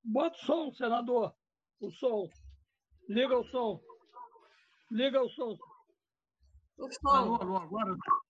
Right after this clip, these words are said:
Speaker 3: tá?
Speaker 1: Sim, agora sim, tá com som, pode ir.
Speaker 3: Posso continuar?
Speaker 2: Tá.
Speaker 1: Sim, pode, pode começar, pode começar.
Speaker 3: Não, não, não tô me sentindo muito bem escutado, não, mas tudo bem, mas vou continuar.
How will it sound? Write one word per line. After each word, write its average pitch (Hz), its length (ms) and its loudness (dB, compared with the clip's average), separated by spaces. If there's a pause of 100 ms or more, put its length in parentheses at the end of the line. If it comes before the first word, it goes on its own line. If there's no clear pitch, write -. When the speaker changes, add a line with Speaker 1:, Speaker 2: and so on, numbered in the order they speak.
(440)
Speaker 3:
tá? 208 300 0
Speaker 1:
Sim, 247 220 2
agora 220 440 0
sim, 208 220 -2
tá 202 160 0
com - 80 -20
som, 196 300 -6
pode 196 260 -6
ir. 170 180 -2 (1120)
Speaker 3:
Posso 156 220 -10
continuar? 175 760 -4 (380)
Speaker 2:
Tá. 190 260 0 (120)
Speaker 1:
Sim, 262 280 6
pode, 247 440 -2
pode 247 260 -2
começar, 254 680 -2
pode 240 240 -8
começar. 220 540 -4
Speaker 3:
Não, - 0 -
não, 208 180 -8 (580)
não 214 200 -8
tô 247 180 -2
me 240 140 6
sentindo 220 520 2
muito 247 420 6
bem 233 240 2
escutado, 208 680 -4
não, 160 160 -6
mas 190 280 -4
tudo 254 220 -8
bem, 208 240 -6
mas 180 260 -6 (640)
vou 226 200 0
continuar. 208 720 -4